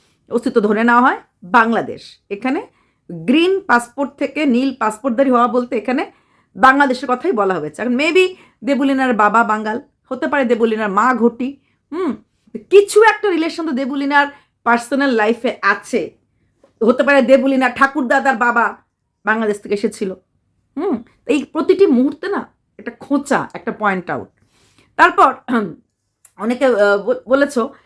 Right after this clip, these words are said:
যে actually ছেলেটা ওর সাথে অ্যাডজাস্ট করতে কষ্ট হচ্ছিল, কারণ ছেলেটা বোর্ডিং স্কুলে পড়াশোনা করেছে।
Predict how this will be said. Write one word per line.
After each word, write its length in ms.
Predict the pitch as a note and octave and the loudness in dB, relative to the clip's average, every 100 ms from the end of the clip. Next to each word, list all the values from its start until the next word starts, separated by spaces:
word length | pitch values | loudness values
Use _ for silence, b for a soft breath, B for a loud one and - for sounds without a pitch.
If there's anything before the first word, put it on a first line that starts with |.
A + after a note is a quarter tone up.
| b - | b 0
যে 160 | G3+ | 2
actually 260 | A#3+ - D#4+ | 2 2 -2
ছেলেটা 300 | - C#4+ C#4+ | 2 2 2
ওর 60 | D4+ | 0
সাথে 140 | D4+ | 0
অ্যাডজাস্ট 300 | A#3 A3 C#4 | 0 0 -4
করতে 200 | D#4 - | -8 -6
কষ্ট 280 | B3+ B3+ - | -2 -2 -4
হচ্ছিল, 320 | E4 D#4+ D#4 | -8 -6 -8
কারণ 160 | G#3+ A3+ | -4 -6
ছেলেটা 440 | A#3+ B3 D4 A3 B B B F3+ | -2 0 2 0 B B B -2
বোর্ডিং 380 | A#3 C4+ D#4 D#4+ | 0 2 0 -2
স্কুলে 240 | - D4 | -4 -6
পড়াশোনা 420 | A3+ A3+ A3+ A#3 | -2 -2 -2 -4
করেছে। 400 | - E3+ D#3+ - | -4 -6 -8 -16